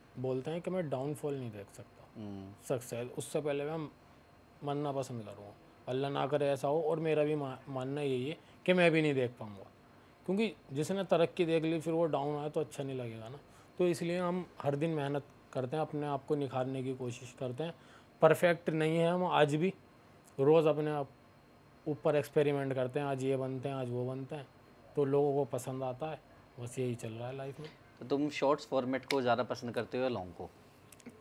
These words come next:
Speaker 1: फॉर्मेट तो लॉन्ग ज़्यादा पसंद करते हैं,
Speaker 2: हम्म।
Speaker 1: but मास्टर जी का एक, एक बात बोली थी मास्टर जी ने, "हमें दुनिया का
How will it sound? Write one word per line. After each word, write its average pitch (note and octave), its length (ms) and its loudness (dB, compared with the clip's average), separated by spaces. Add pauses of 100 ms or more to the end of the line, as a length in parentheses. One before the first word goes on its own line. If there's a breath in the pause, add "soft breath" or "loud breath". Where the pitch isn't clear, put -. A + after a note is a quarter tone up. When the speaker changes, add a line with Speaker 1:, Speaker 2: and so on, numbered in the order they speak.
(120)
Speaker 1:
फॉर्मेट G#3 540 8
तो A3+ 100 12
लॉन्ग E3 520 6 (420)
ज़्यादा D3 260 6
पसंद D3 360 4
करते C3+ 260 0
हैं, E3 120 -2
Speaker 2:
हम्म। C#3 280 -8
Speaker 1:
but E3 220 4 (1700)
मास्टर D#3 440 6
जी D#3+ 180 4
का F3 200 6
एक, D#3+ 320 0 (1000)
एक D3+ 160 0
बात C#3+ 160 6
बोली C#3+ 280 4
थी D#3+ 100 -4
मास्टर C#3+ 580 -4
जी C#3 160 -4
ने, E3 140 -4 (500)
"हमें D#3 340 -4 (320)
दुनिया D3 400 0
का F3+ 260 -4